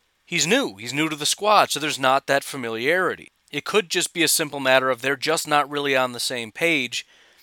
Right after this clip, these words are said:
And it, it, that doesn't just mean M V S not doing the right things. It could just mean Aaron Rodgers can't quite gauge the guy. M V S is very fast. You gotta get into a rhythm. You gotta kinda know where to put the ball for this guy,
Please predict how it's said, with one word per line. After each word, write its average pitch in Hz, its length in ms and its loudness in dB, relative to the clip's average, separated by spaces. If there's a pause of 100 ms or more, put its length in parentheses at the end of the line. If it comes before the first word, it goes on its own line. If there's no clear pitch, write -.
(220)
And 165 120 6
it, 170 140 4
it, 143 160 0
that 160 160 8
doesn't 196 240 4
just 190 160 0
mean 165 260 -2 (420)
M 170 140 4
V 147 120 4
S 190 200 8
not 151 160 4
doing 139 220 -4
the 123 60 -4
right 113 200 2
things. 123 240 -4
It - 80 -6
could 208 160 0
just 170 160 -4
mean 147 160 -2
Aaron 151 260 4
Rodgers 147 320 4
can't 151 220 0
quite 147 260 -2
gauge 160 320 0
the 117 100 -2
guy. 95 300 -2
M 139 140 -4
V 196 120 -2
S 190 160 2
is 170 100 -8
very 151 280 -2
fast. 165 560 0 (320)
You 135 80 -10
gotta 180 240 8
get 165 140 2
into 170 200 0
a 165 60 0
rhythm. 165 320 0
You 101 100 -8
gotta 160 220 4
kinda 170 260 2
know 165 280 2
where 151 200 4
to 151 100 0
put 160 180 -14
the - 40 -20
ball 180 280 4
for 135 140 -10
this 113 180 -6
guy, - 300 -10